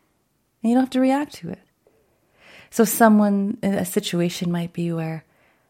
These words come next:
um, you're having a conflict about, I don't know, anything, and the person says, "I hate you," right? That could really hurt.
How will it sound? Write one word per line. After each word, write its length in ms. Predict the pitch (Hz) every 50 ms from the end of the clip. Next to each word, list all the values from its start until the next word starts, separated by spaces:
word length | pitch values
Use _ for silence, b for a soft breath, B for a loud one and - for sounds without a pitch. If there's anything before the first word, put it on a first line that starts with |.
| _ _ _ _ _ _ _ _ _ _ _
um, 340 | - 185 175 165 165 170 180
you're 100 | 185 180
having 220 | 190 180 185 175 175
a 40 |
conflict 600 | 170 - - 170 170 165 - - 175 165 - -
about, 360 | - 156 - 160 139 156 165 - _ _ _ _ _ _ _ _
I 120 | - 160
don't 100 | 185 202
know, 160 | 196 - - -
anything, 560 | 202 190 208 262 294 - - - 156 - 180 175
and 120 | 170 165
the 60 | 165
person 400 | 175 - - 180 175 - 180 165
says, 400 | - - - 165 165 165 - - B B B B B B B B B B B B B _ _ _ _ _ _ _ _ _ _
"I 120 | - 185
hate 260 | 175 - 170 180 175 -
you," 320 | - 160 165 180 185 - _ _ _ _ _ _ _ _ _ _ _ _ _ _ _ _ _ _ _ _
right? 300 | 165 165 196 220 - - _ _ _ _ _
That 200 | - 190 220 254
could 180 | 247 202 170 160
really 300 | 160 175 196 180 165 165
hurt. 420 | 170 180 180 - - _ - _